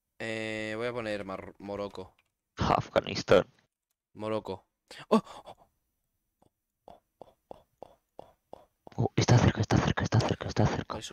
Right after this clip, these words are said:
Speaker 1: es un país en plan eh, Egipto.
Speaker 2: ¿A qué es una isla?
Speaker 1: Va a ser, es, va, va a ser la isla Solomón.
Speaker 2: Pon, tío, las Canarias.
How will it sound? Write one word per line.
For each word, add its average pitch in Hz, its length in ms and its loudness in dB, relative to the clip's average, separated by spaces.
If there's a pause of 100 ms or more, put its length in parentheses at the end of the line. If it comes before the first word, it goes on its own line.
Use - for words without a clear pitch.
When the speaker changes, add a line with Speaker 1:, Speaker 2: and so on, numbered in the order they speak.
Speaker 1:
es - 180 -20
un 151 440 -16
país - 320 -20
en - 160 -20
plan 156 460 -20 (200)
eh, - 140 -20
Egipto. - 220 -20 (520)
Speaker 2:
¿A - 80 4
qué - 100 2
es - 140 2
una 151 140 6
isla? 147 360 4 (1900)
Speaker 1:
Va 117 40 -2
a - 20 -6
ser, - 260 -8
es, - 180 -6 (160)
va, 117 100 0 (220)
va 127 60 8
a 127 40 4
ser 151 360 4 (2000)
la 113 240 -2
isla 110 300 -4
Solomón. 90 560 -10 (720)
Speaker 2:
Pon, 131 1400 4
tío, 123 180 4
las 120 140 4
Canarias. 110 460 4